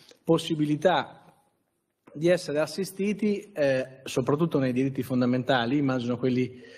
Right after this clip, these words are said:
dopo il covid siano anche aumentati, perché molte cose si fanno, io, io stesso quando chiamo per avere informazioni mi dicono: "Vada sul sito, controlli,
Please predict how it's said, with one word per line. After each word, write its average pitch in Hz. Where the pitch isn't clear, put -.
dopo 135
il 131
covid 135
siano 135
anche 135
aumentati, 131
perché 117
molte 147
cose 147
si 127
fanno, 127
io, 135
io 135
stesso 143
quando 123
chiamo 131
per 123
avere 135
informazioni 135
mi 131
dicono: 131
"Vada 139
sul 131
sito, 160
controlli, 131